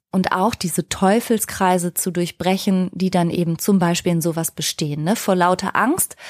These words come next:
hat man die ganze Zeit ein flaues Körpergefühl und weil man die ganze Zeit ein flaues Körpergefühl hat,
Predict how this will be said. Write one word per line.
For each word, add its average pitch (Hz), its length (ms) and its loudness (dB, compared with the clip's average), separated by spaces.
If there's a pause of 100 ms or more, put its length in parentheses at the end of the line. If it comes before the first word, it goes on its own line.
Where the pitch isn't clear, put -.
(120)
hat - 180 -2
man 180 140 4
die 175 100 2
ganze 175 280 0
Zeit 180 240 0
ein 165 120 0
flaues 160 380 0
Körpergefühl 220 640 0
und 175 180 -2
weil 165 140 2
man 180 200 2
die 180 60 0
ganze 170 300 -2
Zeit - 260 -4
ein 160 120 -2
flaues 160 340 -2
Körpergefühl 185 640 -2
hat, 202 140 -2